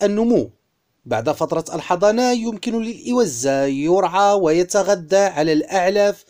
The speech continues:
الخضراء، وهو طائر نهم يستمر في الرعي طوال النهار، الأمر الذي يقلل تكاليف التغذية. وفي المساء يبيت الإوز في إحدى الحجرات أو حتى تحت مظلة في الرعي،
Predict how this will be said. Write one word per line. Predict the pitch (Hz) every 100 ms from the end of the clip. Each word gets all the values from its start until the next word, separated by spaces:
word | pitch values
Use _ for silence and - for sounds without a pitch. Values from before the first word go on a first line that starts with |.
| - _ -
الخضراء، | 202 202 214 185 151 - _ _ _ _ _ -
وهو | 120 127 135
طائر | 135 170 190 202 214 208 214 -
نهم | 185 208 143 101 _ _ _ _ -
يستمر | 127 - 151 151 165 151
في | 123
الرعي | 175 175 190 233 240 - -
طوال | 214 190
النهار، | 175 190 214 190 104 92 _ _ _ _ 143
الأمر | 143 160 151
الذي | 147 147 143 151
يقلل | 156 202 214 208
تكاليف | 190 160 - 151 208 - 196
التغذية. | - 220 185 139 98 - _ _ _ _
وفي | 113 113 131
المساء | 143 143 208 175
يبيت | 170 165 185 175
الإوز | 175 175 175 143 -
في | 147 160
إحدى | 156 160
الحجرات | - 170 202 220 220 -
أو | - 139
حتى | - 214 -
تحت | 202 - -
مظلة | 202 196 202 202 202
في | 202
الرعي، | 196 208 135